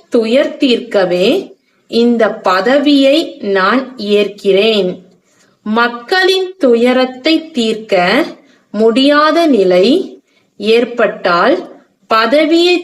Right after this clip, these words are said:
தூக்கி எறிவேன் என கூறிய ஒப்பற்ற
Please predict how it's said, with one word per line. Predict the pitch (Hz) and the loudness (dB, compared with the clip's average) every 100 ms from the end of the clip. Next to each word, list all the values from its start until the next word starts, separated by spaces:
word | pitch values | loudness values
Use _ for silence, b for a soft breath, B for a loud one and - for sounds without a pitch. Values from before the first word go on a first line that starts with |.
| - | 0
தூக்கி | 302 311 311 330 277 202 | 0 0 0 2 2 4
எறிவேன் | 190 180 220 226 185 - - _ _ _ | 2 2 2 2 0 -6 -14 _ _ _
என | 208 208 202 190 - | -2 0 -2 -4 -4
கூறிய | 262 285 294 233 185 185 294 392 B B B _ 208 214 | 2 4 4 2 2 2 0 -2 B B B _ 0 0
ஒப்பற்ற | 220 - 320 311 - 349 | 0 -2 -4 -4 -2 -2